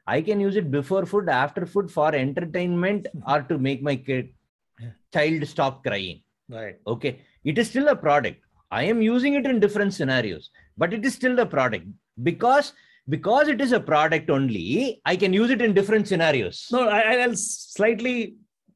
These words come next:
Speaker 2: build on that metaphor. You see, gulab jamun on its own does only one thing. It is sweet and it can be eaten,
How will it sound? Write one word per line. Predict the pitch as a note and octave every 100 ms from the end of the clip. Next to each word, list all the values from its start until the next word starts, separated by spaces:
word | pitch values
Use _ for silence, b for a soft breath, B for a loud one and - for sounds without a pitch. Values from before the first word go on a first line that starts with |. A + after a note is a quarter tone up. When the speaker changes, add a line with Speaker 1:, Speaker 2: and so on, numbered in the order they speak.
| D3
Speaker 2:
build | C#3 A3 A3
on | F#3+
that | D#3
metaphor. | C3 G#2 G2+ G2
You | G2
see, | F2 E2+ _ _ _ A#2
gulab | B2+ D#3 F3+ G#3+
jamun | B3+ C4
on | B3 A#3
its | A3+ -
own | G#3 F#3+ D#3 D#3 C#3+
does | D#3 E3
only | F3+ F3
one | C#3+ D3
thing. | C#3 - _ _ _ -
It | C3
is | F3+ F3+
sweet | - D#3 A3 G#3+ - -
and | E3+
it | F3 D3
can | E3
be | D#3 E3+ C3+
eaten, | C#3 A#2